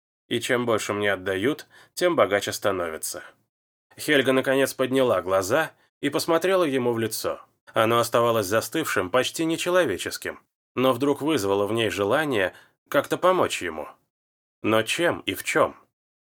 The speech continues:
В груди Хельги шевелилось какое-то теплое чувство к этому странному человеку, силы ее души стремились к нему, но не знали дороги. Хравн опустил глаза и молчал, прислушиваясь к чему-то.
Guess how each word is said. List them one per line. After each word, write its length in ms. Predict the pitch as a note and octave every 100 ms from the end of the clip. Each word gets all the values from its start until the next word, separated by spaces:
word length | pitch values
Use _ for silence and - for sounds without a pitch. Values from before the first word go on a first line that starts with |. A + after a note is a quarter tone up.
| - -
В 140 | G2
груди 340 | A2 A2+ A2+
Хельги 480 | - D3+ D#3 C3+ C#3
шевелилось 500 | - C3 B2+ C#3 C#3
какое-то 420 | - - D3+ C#3 C3
теплое 400 | E3 D3+ C#3+ C#3+
чувство 360 | F3+ - A#2
к 80 | A2
этому 280 | A2+ A2+ A2+
странному 500 | - A2+ F#2+ E2+ E2
человеку, 680 | - F#2+ F#2 C#3 D3 D3 - _ _ _ _ _
силы 340 | - D#3 D3 C#3
ее 260 | B2+ B2+
души 320 | A#2+ A#2 E3
стремились 580 | - - D#3 E3+ G2 -
к 40 | -
нему, 340 | F#2+ F2+ E2 - _ _
но 220 | C3+ F3
не 140 | E3+ C3
знали 340 | G#2+ A2+ A2
дороги. 500 | G2 F#2 D#2+ D2+ D2 - _ _
Хравн 440 | - G#2+ G#2 G2+ G2
опустил 460 | G2+ B2 - G#2 F2
глаза 500 | F#2 F2 G#2 D#3 - - -
и 120 | F3+
молчал, 640 | E3 C#3 - G2+ G2+ A2+ - _
прислушиваясь 680 | D#3+ D#3+ B2+ - F#2 F2+ -
к 40 |
чему-то. 520 | - F#2+ F2 D#2+ E2